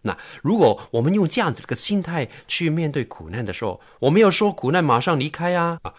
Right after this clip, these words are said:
或者是没有因为我有这样子的个态度，而突然间，哎，再没有苦难，我不是这样说啊。我们仍然要面对，呃，各种的风风雨雨，对不对？不过呢，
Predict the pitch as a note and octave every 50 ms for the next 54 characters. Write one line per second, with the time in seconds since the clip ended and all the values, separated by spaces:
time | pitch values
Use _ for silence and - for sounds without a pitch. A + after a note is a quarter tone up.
0 | _ _ - - B3 G#3+ G#3+ G#3 G#3 - G#3+ G#3+ F#3 D3+ - - - C#3 F3 A#3+
1 | A#3+ F3+ G3+ A#3 A#3+ A#3+ A3 D#3+ A#2+ G#2+ A2 D3 G#3 G#3+ C#3+ F#2+ F#2 - G#3+ G#3+
2 | F3+ B2+ G#2+ G2+ A2 B2+ - - - F#3+ F#3 E3 D3+ D#3 C#3+ A#2 G2 - _ _
3 | - E3 - - C4 C4 B3 B3 A3 B3 B3 A#3 - - D#3+ C3+ - - - -
4 | - A3 F#3+ D#3 F3 G#3+ G3+ D#3 - - A#2+ D#3+ F3 C3+ C3 C#3 B2 C3+ F#3+ G#3+
5 | - A3 G#3 A#3+ G#3+ E3 C#3 - - F3 E3 C#3 - - - - - E3+ F#3+ A3+
6 | B3 G#3+ F3 F#3 G3+ A3 A3 G#3+ G#3+ A3 G#3 G3 G3 G#3 B3 B3 G3+ F3 E3 -
7 | G3 F3+ D3 B2 - - - - A2 A2+ A2+ A2+ A#2 A#2 A2+ A2+ A2 - _ -
8 | G3 F#3 E3 - - F#2+ G2+ A2 A2+ - F#3+ F#3+ E3 F#3 F#3+ D#3 A#2+ G#2 A2+ -
9 | - F#2 D#2+ - - _ _ _ _ - F3 E3+ E3 D3 - - _ _ _ _
10 | _ _ F3+ A#3+ B3+ - C#4+ B3+ G3+ D#3+ B2